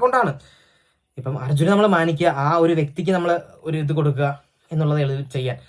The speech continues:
ഇപ്പം അങ്ങോട്ടും ഇങ്ങോട്ടും കിടന്ന് ഈ വഴക്കും ബഹളം ഉണ്ടാക്കിയിട്ടൊന്നും ഒരു കാര്യമില്ല. നിങ്ങൾ രണ്ടുപേരും, മനാഫാണെങ്കിലും ഈ കേസ് വിടുക, ആ ഫാമിലി ആണെങ്കിലും വിടുക. ഫാമിലിക്ക് നല്ല രീതിയിലുള്ള സൈബർ അറ്റാക്ക് വരുന്നുണ്ട്. അവർ പറയുന്നുണ്ട് അർജുൻ്റെ വൈഫിനാണെങ്കിലും അർജുൻ്റെ ചേച്ചി, അർ-, എനിക്ക് ആ,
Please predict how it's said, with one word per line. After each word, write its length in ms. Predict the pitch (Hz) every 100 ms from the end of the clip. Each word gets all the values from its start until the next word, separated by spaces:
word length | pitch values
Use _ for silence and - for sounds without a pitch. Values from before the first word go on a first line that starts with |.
| _ _
ഇപ്പം 120 | 127
അങ്ങോട്ടും 220 | 131 156
ഇങ്ങോട്ടും 200 | 156 151 151
കിടന്ന് 180 | 147 151
ഈ 60 | 156
വഴക്കും 260 | 131 131 147
ബഹളം 180 | 135 143
ഉണ്ടാക്കിയിട്ടൊന്നും 380 | 139 135 143 135
ഒരു 40 | 147
കാര്യമില്ല. 240 | 127 135 120
നിങ്ങൾ 140 | 135 170
രണ്ടുപേരും, 300 | 170 190 156 - _ -
മനാഫാണെങ്കിലും 540 | 123 151 180 180 180 160
ഈ 20 |
കേസ് 160 | 151 151
വിടുക, 180 | 147 143 139 139 _ _ -
ആ 60 | -
ഫാമിലി 280 | 117 117 160 185
ആണെങ്കിലും 220 | 160 151
വിടുക. 140 | 135 131
ഫാമിലിക്ക് 240 | 135 190 208
നല്ല 180 | 180 240 254
രീതിയിലുള്ള 240 | 247 220
സൈബർ 160 | 185 170
അറ്റാക്ക് 200 | 160 160
വരുന്നുണ്ട്. 220 | 147 139 131
അവർ 60 | 147
പറയുന്നുണ്ട് 340 | 135 160 135 - 139 - -
അർജുൻ്റെ 260 | 123 135 147
വൈഫിനാണെങ്കിലും 560 | 135 131 156 143 139 139 123
അർജുൻ്റെ 240 | 123 127
ചേച്ചി, 200 | 131 127 131
അർ-, 120 | 139 160
എനിക്ക് 180 | 208
ആ, 20 | 262